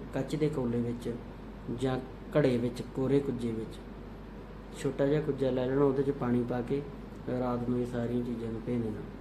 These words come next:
ਜੇ ਹੋ ਸਕੇ ਤਾਂ ਤੁਸੀਂ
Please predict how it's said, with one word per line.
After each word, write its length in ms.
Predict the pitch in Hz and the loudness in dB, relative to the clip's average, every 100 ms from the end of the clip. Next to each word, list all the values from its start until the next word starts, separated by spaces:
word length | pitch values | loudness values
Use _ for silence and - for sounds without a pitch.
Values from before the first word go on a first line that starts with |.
| - - - - - - - - - - - - - - - - - - - | -12 -12 -12 -12 -12 -12 -12 -12 -12 -12 -12 -12 -12 -12 -12 -12 -12 -8 0
ਜੇ 140 | 127 | 2
ਹੋ 220 | 127 151 143 - | 6 6 6 2
ਸਕੇ 340 | 123 139 123 117 - - - - - | 2 2 2 -2 -8 -12 -12 -12 -6
ਤਾਂ 80 | 131 | -2
ਤੁਸੀਂ 300 | 139 127 | 0 0